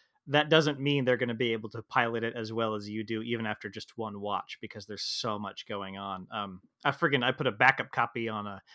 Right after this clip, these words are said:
Helper Bot in my game to get familiar with this, and then I played Neutron Shark and went, "Oh,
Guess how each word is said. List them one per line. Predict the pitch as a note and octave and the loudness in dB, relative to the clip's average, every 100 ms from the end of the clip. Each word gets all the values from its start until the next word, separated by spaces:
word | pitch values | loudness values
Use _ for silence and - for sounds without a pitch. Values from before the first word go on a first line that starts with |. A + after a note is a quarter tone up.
| - - | -20 2
Helper | F3 F3+ C#3+ | 4 6 4
Bot | A#2 G#2+ A#2+ | 6 4 2
in | A2+ G#2+ | -4 -2
my | G2+ G2+ | -4 -6
game | G#2 A#2 A2+ A2 | -4 -2 -2 -6
to | |
get | A2 - | -8 -10
familiar | A2 B2+ C#3 A2 | -4 0 0 0
with | G#2 | -4
this, | G#2+ - - - | -8 -8 -12 -8
and | A#2+ A2 | -6 -4
then | A2+ | -4
I | A2 | -6
played | - G#2 | -8 -6
Neutron | A2+ C3+ A#2 G#2 | -6 -4 -4 -4
Shark | A2+ G#2 | -4 -4
and | A#2+ | -2
went, | A#2 B2 | -2 4
"Oh, | F#3+ | 4